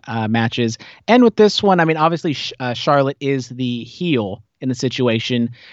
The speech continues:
Rhea is the babyface, but she's been off of television for a little bit. Io is supposed to be a heel, but she was just so over that she's kind of a babyface now.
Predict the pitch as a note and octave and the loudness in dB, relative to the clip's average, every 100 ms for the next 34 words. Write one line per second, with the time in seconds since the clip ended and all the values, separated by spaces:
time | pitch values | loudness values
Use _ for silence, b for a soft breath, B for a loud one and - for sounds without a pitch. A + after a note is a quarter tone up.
0 | B D3+ F#3+ G3+ G3 F#3 E3 F3 D#3+ E3 | B 2 6 8 6 4 0 2 2 2
1 | E3+ F3 E3+ - C3+ D3 C#3 C3+ C3 C3 | 2 0 -2 -2 -6 -6 0 0 0 0
2 | C3+ C3 C3 B2 C3+ B2 B2 B2 A#2 B2+ | 2 2 0 0 0 2 2 2 2 0
3 | - F3+ F3+ E3 D#3+ b b b b b | -2 4 6 6 4 b b b b b
4 | - C#3 C3+ B2+ - _ _ - - F#3+ | -4 -2 0 -2 -8 _ _ -10 2 2
5 | F#3+ D3 C3 B2+ A#2+ A#2 A2+ A2 C3+ A#2+ | 2 2 0 2 0 0 -2 -2 0 0
6 | A2+ G#2+ C3 A2 A#2 A#2 A2+ A2 - G#2+ | 0 0 2 2 0 0 -2 -4 -6 -8
7 | - B2 A2 G#2 A#2 A#2+ A2 A#2+ A2 A#2 | -4 -2 -2 0 0 0 0 -2 0 0
8 | A2+ A2+ | 0 -2